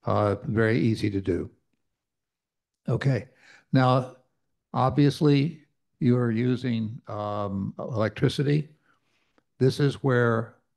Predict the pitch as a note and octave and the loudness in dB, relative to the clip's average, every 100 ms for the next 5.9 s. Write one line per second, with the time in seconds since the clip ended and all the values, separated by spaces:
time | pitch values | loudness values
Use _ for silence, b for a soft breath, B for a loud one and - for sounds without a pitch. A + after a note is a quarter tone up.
0 | _ _ - A#2+ A2+ B2 A2 - B2 A2+ | _ _ -8 -6 -4 -4 -4 -4 -4 -2
1 | - B2 A#2+ - C#3 C3 A#2+ A2 A2+ G2 | 0 0 -2 -4 -6 -4 -6 -4 -6 -8
2 | F2 b b b b G#2 G#2+ A2 _ _ | -10 b b b b -8 -8 -10 _ _
3 | _ _ _ - C3+ C3 B2 A#2 B2 A#2+ | _ _ _ -6 -4 0 0 0 0 0
4 | G#2+ G2+ G#2+ A#2 A#2 A2 G2+ G2+ F#2 - | 0 -2 -2 0 -2 -2 -4 -6 -6 -10
5 | - _ _ _ - A2+ A2 A2 | -18 _ _ _ -6 -4 -2 -4